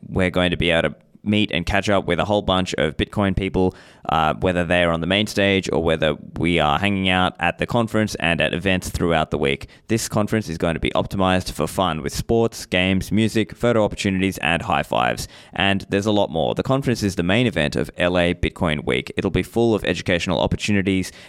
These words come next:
meetups, co-working, and parties throughout the week. So come join us at the inaugural Pacific Bitcoin Conference in L A, November tenth and eleventh, twenty twenty-two. The website is P A C bitcoin dot com.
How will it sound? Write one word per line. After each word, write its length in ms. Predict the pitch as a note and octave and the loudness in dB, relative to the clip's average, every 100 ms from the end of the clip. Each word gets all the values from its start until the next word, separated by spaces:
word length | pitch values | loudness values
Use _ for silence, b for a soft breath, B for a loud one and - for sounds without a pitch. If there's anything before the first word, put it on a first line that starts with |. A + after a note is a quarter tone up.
| B | B
meetups, 480 | A2+ A2 G#2 - - B B | 2 4 2 -2 -8 B B
co-working, 520 | - A2 G#2 G2 G2 F#2 | 0 2 2 0 -2 0
and 180 | G2 F2+ | 0 0
parties 420 | F2 F2 F2 E2+ | 0 2 0 -2
throughout 380 | - D#2+ D2+ - | -2 2 2 0
the 60 | |
week. 240 | C#2 C2 - | -2 -2 -2
So 80 | |
come 200 | G2 D3+ | -2 0
join 220 | B2+ A#2 A#2 | 2 2 2
us 160 | A2+ | 0
at 80 | - | -2
the 160 | F2+ F2 | 0 2
inaugural 480 | B2+ A#2 G#2+ A2 | 2 2 2 2
Pacific 460 | - - - C#3 - | 0 -2 -2 -2 -2
Bitcoin 340 | - - D#2 | -4 0 -2
Conference 460 | D#2+ G2+ G2 G2 - | 0 -2 0 -2 -2
in 180 | - A2 | -2 0
L 180 | D#2 E2+ | 2 2
A, 160 | D#2+ C#2+ | 2 2
November 420 | D#2+ D2+ D#2 A1+ | 0 0 -2 -2
tenth 380 | - - A#2 - | -4 -2 -2 -2
and 100 | F#2+ | -2
eleventh, 460 | F2+ D2 C2+ C#2 - | 0 0 0 -4 -6
twenty 240 | - F#2 | -4 -2
twenty-two. 520 | F#2+ E2+ E2+ - A1 - B B | 0 -2 -2 -2 -4 -4 B B
The 80 | G#2+ | 0
website 400 | A#2 A#2 A#2 G#1+ | 0 2 0 0
is 200 | C#2+ - | -4 -4
P 260 | - A2 | -4 -2
A 160 | - F2 | 0 0
C 260 | - F2+ F#2 | 2 0 2
bitcoin 600 | - - A2 G2 G2 - | -2 0 0 0 0 -2
dot 220 | C#2 - | -4 -2
com. 300 | - G1+ | -4 -4